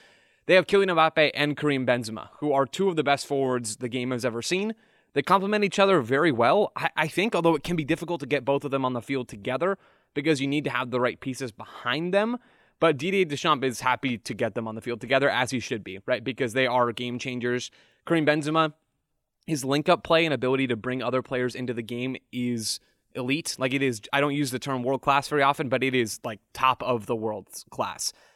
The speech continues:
And Kylian Mbappe's ability to exploit space in behind is also kind of second to none, uh, maybe just second to Erling Haaland. He is one of the best in the world at, at, at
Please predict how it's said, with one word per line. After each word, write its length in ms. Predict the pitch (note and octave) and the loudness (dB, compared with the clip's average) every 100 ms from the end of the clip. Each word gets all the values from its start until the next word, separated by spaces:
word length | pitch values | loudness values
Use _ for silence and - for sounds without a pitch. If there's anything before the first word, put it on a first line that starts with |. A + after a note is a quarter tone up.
| - | -8
And 120 | C3+ | -2
Kylian 300 | D#3+ D#3+ D3 | 0 0 0
Mbappe's 460 | C3+ C3+ C#3+ C3+ B2 | 2 2 2 0 -2
ability 460 | A#2+ C3 C3 B2+ | -4 0 0 -2
to 120 | A2+ B2 | -4 -8
exploit 380 | - - B2 | -8 -6 -6
space 240 | - C3 B2 | -2 -4 -4
in 80 | A#2 | -8
behind 480 | A2 A#2 B2+ B2+ - | -8 -4 -4 -4 -4
is 180 | A#2+ | -6
also 560 | - A#2 A#2 C#3+ C#3+ D3+ _ _ _ _ _ _ | -4 -6 -2 2 4 2 _ _ _ _ _ _
kind 220 | - C3+ | -10 -6
of 100 | D3+ | -6
second 380 | - E3+ - F3 | 0 0 0 -4
to 80 | F3 | -2
none, 460 | D#3+ F3 F3+ F3 E3 | 0 2 2 -2 -4
uh, 220 | F#2 C3 A#2 F2+ A2 B2 | -4 -4 -4 -10 -10 -12
maybe 320 | - B2+ B2+ A#2 | -8 -4 -4 -2
just 180 | C3 | -2
second 260 | - C3 C#3 | -2 -4 -2
to 40 | |
Erling 260 | G#2 C#3 C#3 | -2 -2 0
Haaland. 400 | C#3 D3 D#3 C#3+ | 2 4 4 0
He 260 | G#2 D3+ D3 | -2 0 2
is 240 | B2+ - | 0 -2
one 180 | C3+ C#3 | -4 -2
of 60 | B2+ | 0
the 60 | |
best 380 | A#2+ B2 - - - | 0 0 -2 -10 -8
in 260 | B2 A#2+ | -8 -4
the 60 | A#2 | -2
world 240 | A#2 A#2+ | 0 2
at, 120 | A2+ - | 0 -4
at, 160 | A#2+ - | -10 -8
at 140 | B2 | -8